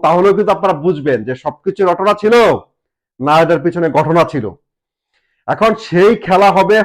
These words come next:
হচ্ছে না কেন? এবং যেই খেলা হবে নিয়ে বাথরুম রচনা হয়েছে রাত তিনটায়, বিভিন্ন ধরনের গ-, বিভিন্ন ধরনের গসিপ মিডিয়াতে খুব চর্চিত, চর্চিত ছিল, সেইগুলোর জন্য অবিশ্বাসকে ব্লেম করা হয়েছে যে অবিশ্বাস এগুলো ইচ্ছে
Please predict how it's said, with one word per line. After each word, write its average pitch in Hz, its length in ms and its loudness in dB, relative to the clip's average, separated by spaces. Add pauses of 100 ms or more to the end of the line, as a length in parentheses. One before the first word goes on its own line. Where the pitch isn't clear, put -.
হচ্ছে 151 360 -8
না 170 120 2
কেন? 110 140 -6 (920)
এবং 190 120 2 (180)
যেই 202 240 4 (120)
খেলা 196 300 2
হবে 190 200 2 (120)
নিয়ে 185 240 4 (1200)
বাথরুম 165 500 0 (100)
রচনা 185 340 0
হয়েছে 175 240 0
রাত 170 180 2 (140)
তিনটায়, 170 560 2
বিভিন্ন 190 260 0 (140)
ধরনের 180 320 0 (100)
গ-, 143 220 -8 (200)
বিভিন্ন 214 420 -4 (300)
ধরনের 180 320 0
গসিপ 156 360 -6 (100)
মিডিয়াতে 170 380 -4
খুব 170 200 -14
চর্চিত, 185 300 -2 (140)
চর্চিত 175 280 -8 (120)
ছিল, 143 140 -4 (880)
সেইগুলোর 190 600 2
জন্য 214 140 2 (140)
অবিশ্বাসকে 185 400 -2 (100)
ব্লেম 160 180 -2 (100)
করা 170 200 4
হয়েছে 165 340 2
যে 143 60 2 (120)
অবিশ্বাস 175 320 -4 (100)
এগুলো 170 160 -4 (120)
ইচ্ছে - 260 -6